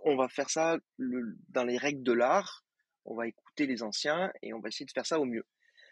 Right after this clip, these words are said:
Donc, j'écoutais mes anciens, ils m'ont dit : « Le poste au plus près de l'antenne. » J'ai dit : « Ok. »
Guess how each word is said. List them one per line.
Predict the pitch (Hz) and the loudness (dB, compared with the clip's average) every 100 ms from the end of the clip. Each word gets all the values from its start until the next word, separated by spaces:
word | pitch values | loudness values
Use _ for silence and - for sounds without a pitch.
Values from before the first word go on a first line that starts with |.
| - _ _ - | -20 _ _ 2
Donc, | 165 165 - - - | 4 4 2 -10 -4
j'écoutais | 131 - 131 139 123 | -4 -2 -2 0 2
mes | 117 | 2
anciens, | 113 110 - 190 | 0 0 0 2
ils | 196 | 2
m'ont | 147 131 | 0 -2
dit : « | 131 165 185 190 - - _ | -2 0 2 0 -4 -16 _
Le | - 156 160 | -6 2 2
poste | - 165 190 - | 2 2 0 0
au | 156 | -4
plus | 156 | -6
près | - 180 | -2 2
de | |
l'antenne. » | 160 135 117 107 - - | 2 2 -2 -2 -10 -12
J'ai | 185 | -8
dit : « | 170 | -6
Ok. » | - | -6